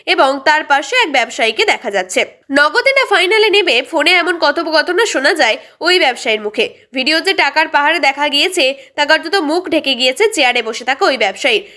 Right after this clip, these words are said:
রাকিবুল ইসলামের। তার বাঁ দিকে বসে রয়েছেন গিয়াসউদ্দিন। ফোনে কারোর সঙ্গে কথা বলতে শোনা যায় ওই রাকিবুলকে। তার কথা বলতে শোনা যায়, "অনেকগুলো মডেল আছে, ক্যাশে নেবে নাকি ফাইন্যান্সে?" কিছুক্ষণ পর এক ব্যক্তি লাইনের ব্যাগ নিয়ে উপস্থিত হন, সেই ব্যাগেও ভরা হয় টাকা।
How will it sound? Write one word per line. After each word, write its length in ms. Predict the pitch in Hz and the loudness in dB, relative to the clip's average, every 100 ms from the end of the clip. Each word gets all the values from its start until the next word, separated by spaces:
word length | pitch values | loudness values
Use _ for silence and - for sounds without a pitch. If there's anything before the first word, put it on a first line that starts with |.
| - 262 | -8 -2
রাকিবুল 440 | 277 381 415 302 | 0 0 0 -2
ইসলামের। 380 | 247 220 202 185 _ - | -2 -4 -4 -8 _ -2
তার 160 | 277 | 0
বাঁ 180 | 262 269 | 2 0
দিকে 180 | 302 370 | 0 -2
বসে 260 | 311 330 | -2 -2
রয়েছেন 400 | 330 320 403 403 | -2 0 0 -2
গিয়াসউদ্দিন। 580 | 240 254 233 226 196 208 - _ - | 0 -2 -2 -8 -6 -6 -8 _ -4
ফোনে 220 | 320 440 | 0 2
কারোর 240 | 508 427 415 | 2 0 0
সঙ্গে 240 | 415 403 | -2 0
কথা 200 | 285 285 | 0 0
বলতে 240 | 311 330 311 | -2 -2 -4
শোনা 220 | 294 247 | -4 -2
যায় 160 | 285 339 | 0 2
ওই 140 | 269 | 2
রাকিবুলকে। 580 | 269 285 226 208 214 - - _ | 0 -2 -8 -6 -4 -6 -8 _
তার 140 | 269 269 | -2 0
কথা 220 | 269 320 | 2 2
বলতে 260 | 349 320 320 | 0 0 0
শোনা 240 | 302 277 | 0 -2
যায়, 180 | 277 359 | 2 2
"অনেকগুলো 460 | 262 302 294 349 330 | 2 -2 0 0 2
মডেল 320 | 302 302 302 | 2 2 2
আছে, 340 | 294 349 392 - - - | 0 0 -2 -4 -14 -4
ক্যাশে 340 | 285 285 427 | -2 -2 0
নেবে 300 | 427 494 508 | 2 2 2
নাকি 220 | 247 269 | 0 -2
ফাইন্যান্সে?" 560 | 370 320 247 208 - 196 - _ 311 | 0 0 0 -2 -2 -4 -6 _ -8
কিছুক্ষণ 400 | 302 370 370 277 | -4 0 0 2
পর 220 | 294 359 | 2 2
এক 160 | 359 | 0
ব্যক্তি 440 | 302 330 - 262 311 - _ _ 277 | -2 -4 -4 -2 -2 -6 _ _ -2
লাইনের 540 | 269 285 370 480 415 | 0 2 2 0 0
ব্যাগ 360 | 240 262 349 359 | 0 0 0 0
নিয়ে 160 | 392 | 2
উপস্থিত 420 | 320 269 277 - | 0 -4 -8 -4
হন, 140 | 208 175 | -4 -4
সেই 240 | - 277 | -2 0
ব্যাগেও 400 | 254 247 262 403 | 0 0 0 0
ভরা 260 | 320 240 254 | 2 2 2
হয় 140 | 240 | 0
টাকা। 320 | 240 285 294 | 0 0 0